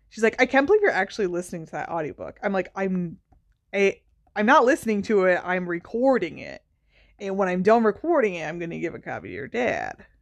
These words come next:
Except I didn't say dad. I said Faja. 'Cause I'm a, okay.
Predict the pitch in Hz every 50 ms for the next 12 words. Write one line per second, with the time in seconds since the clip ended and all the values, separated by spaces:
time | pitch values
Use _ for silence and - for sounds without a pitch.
0 | _ _ _ _ _ _ _ _ _ _ _ - - - 87 90 95 104 - -
1 | - - 95 - - - - - - 185 - - - - - - - - - -
2 | - - - _ _ _ _ _ - 101 82 - - _ _ _ _ _ _ _
3 | _ _ _ _ _ _ - 185 - -